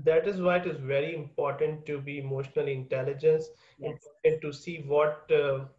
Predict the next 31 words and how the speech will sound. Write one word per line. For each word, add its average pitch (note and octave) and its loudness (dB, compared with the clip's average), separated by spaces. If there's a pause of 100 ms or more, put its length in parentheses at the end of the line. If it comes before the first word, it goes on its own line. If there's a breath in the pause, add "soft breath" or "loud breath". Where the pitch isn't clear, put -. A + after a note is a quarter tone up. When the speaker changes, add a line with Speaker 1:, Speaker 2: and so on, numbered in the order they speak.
(200)
Speaker 1:
what E3+ 2
is F3+ 0
happening E3 -4
around C#3+ 2
you, G3+ 0
and D#3+ -2
then D3 0
you D3 -8
can D3 -2
make C#3 -2
the D3 0
best C3+ -4
informed C3+ -4
decision. C#3+ -6 (1200 soft breath)
Speaker 2:
Right. A#2+ -10 (580)
Speaker 1:
Taking A#3+ 2
a, G#3+ -4
a F#3 2
discussion F3+ -2
to E3 -2 (340 loud breath)
more D#3+ 6
corporate D#3 0
world, D3 -4 (480 soft breath)
so E3 -8 (160)
how B3 0 (440)
do F3 -8
you E3 -12
see E3+ -12
corporation D3+ -4 (300)
define D3 -8
diversity C#3+ -8